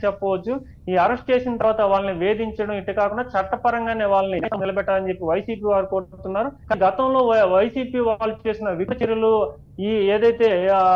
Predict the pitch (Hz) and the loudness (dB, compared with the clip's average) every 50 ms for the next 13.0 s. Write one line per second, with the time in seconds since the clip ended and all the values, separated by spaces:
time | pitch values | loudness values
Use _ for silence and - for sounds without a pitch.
0 | 180 180 175 175 175 185 214 233 240 247 233 233 226 226 214 220 208 202 208 202 | 4 4 2 -2 -2 -2 0 0 2 2 0 0 -2 -4 -4 -2 -2 0 0 0
1 | 196 196 196 196 190 185 190 190 208 196 208 196 175 156 156 165 196 208 208 196 | 2 2 2 4 2 2 2 0 0 0 2 2 2 2 0 0 0 0 0 0
2 | 160 156 175 208 233 240 220 - 233 220 208 208 214 202 196 208 190 - 220 208 | 2 2 4 4 4 2 0 0 -2 0 0 0 -2 -2 -4 -6 -4 -2 -2 -2
3 | 214 202 190 196 190 220 226 254 233 220 208 196 196 208 214 214 202 208 175 147 | -2 -4 -4 -6 -6 -4 -4 -2 0 0 0 0 -2 -4 -4 -6 -6 -8 -4 -2
4 | 160 180 180 - 262 247 262 240 214 180 196 190 196 233 226 - 220 202 214 - | -2 -2 -2 -4 -2 0 0 0 0 -2 -4 -4 -4 -4 -2 0 -2 0 0 0
5 | 208 208 233 269 254 - - - - - - 170 175 185 208 240 262 247 202 208 | 0 0 -2 -4 -8 -12 -20 -20 -20 -4 0 2 2 2 2 0 0 0 0 0
6 | 208 254 247 254 240 214 180 202 196 220 247 247 247 - 240 233 226 208 220 220 | 0 0 2 2 2 2 0 -2 -2 -2 -4 -4 -4 -4 -2 -2 -2 -4 -4 -4
7 | 226 233 247 247 247 247 240 240 233 240 233 233 226 240 - 220 220 220 226 233 | -4 -2 -2 -4 -4 -4 -2 0 0 2 2 2 0 -2 -4 -6 -4 -4 -4 -4
8 | 226 233 226 214 214 - 214 208 208 214 208 202 202 196 190 190 - 185 196 220 | -4 -4 -6 -6 -4 -4 -4 -4 -4 -4 -6 -4 -6 -6 -6 -4 -2 0 0 0
9 | 233 233 233 226 214 - 226 214 214 196 147 120 - - - - - - 196 196 | 0 -2 -2 -2 -2 -2 0 2 4 4 4 2 -2 -8 -20 -14 -6 -4 -2 0
10 | 196 220 202 - 196 202 214 220 254 247 247 247 233 226 220 220 220 208 208 214 | 0 -2 -2 0 -2 -4 0 2 2 2 2 2 -2 -2 0 0 0 0 0 -2
11 | 208 214 233 233 233 214 214 214 - 220 220 220 240 220 240 226 233 220 214 202 | -2 -2 -6 -6 -6 -6 -8 -8 -6 -6 -4 -4 -4 -4 -4 -2 -2 -2 -2 -2
12 | 208 208 214 208 208 208 208 202 - - 202 202 208 208 208 208 196 160 127 - | -4 -4 -6 -6 -6 -6 -6 -4 -2 -2 -2 0 0 0 2 4 4 4 2 0